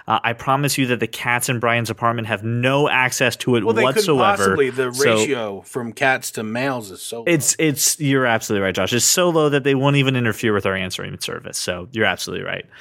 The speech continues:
Speaker 1: Uh, so make sure to give us a call for that. So that brings us to, uh, the next part here, which is a, a couple messages from you, uh, the listeners, maybe even you listening to this show,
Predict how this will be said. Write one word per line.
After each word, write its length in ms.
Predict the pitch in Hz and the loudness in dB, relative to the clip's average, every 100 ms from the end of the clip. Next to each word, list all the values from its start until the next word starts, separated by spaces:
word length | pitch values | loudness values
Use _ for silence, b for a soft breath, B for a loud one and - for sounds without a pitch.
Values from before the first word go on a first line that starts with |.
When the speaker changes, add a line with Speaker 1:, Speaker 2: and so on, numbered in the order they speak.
| B B B B | B B B B
Speaker 1:
Uh, 140 | 117 | 2
so 160 | - 175 | 2 2
make 140 | 208 | 2
sure 160 | 233 214 | 0 0
to 60 | |
give 120 | 208 | 0
us 100 | 196 | 0
a 40 | - | -2
call 180 | 185 165 | -2 -2
for 140 | - | -2
that. 240 | 87 - | -4 -2
So 340 | - 214 196 180 B B B | 0 2 2 0 B B B
that 180 | 220 190 | 0 4
brings 300 | 196 175 175 | 4 4 2
us 160 | 165 | 0
to, 480 | - 160 160 156 151 | 0 2 4 2 0
uh, 220 | 139 143 | 0 0
the 120 | 139 143 | 2 0
next 220 | 156 - | 0 -2
part 220 | 165 151 | -2 0
here, 200 | 135 143 | 2 0
which 240 | 127 139 139 | 0 -2 -2
is 180 | 135 - | -2 0
a, 200 | 127 - | 0 0
a 40 | 131 | -4
couple 320 | - 160 170 | -4 -4 -2
messages 600 | 131 131 131 120 123 - - | -2 -2 0 0 0 -2 -8
from 380 | - - 131 135 | -10 -2 0 0
you, 520 | 110 151 143 110 120 B B B B | 0 2 2 2 -2 B B B B
uh, 200 | 104 107 | 0 2
the 120 | 117 | 2
listeners, 540 | 147 165 123 107 104 139 | 0 0 -2 -2 -2 0
maybe 220 | 220 226 170 | 0 2 0
even 240 | 165 156 | 2 2
you 180 | 139 208 | 2 2
listening 500 | 156 170 - 180 165 | 4 2 2 2 2
to 100 | 175 | 2
this 160 | 165 156 | 0 0
show, 280 | - 214 | 0 -2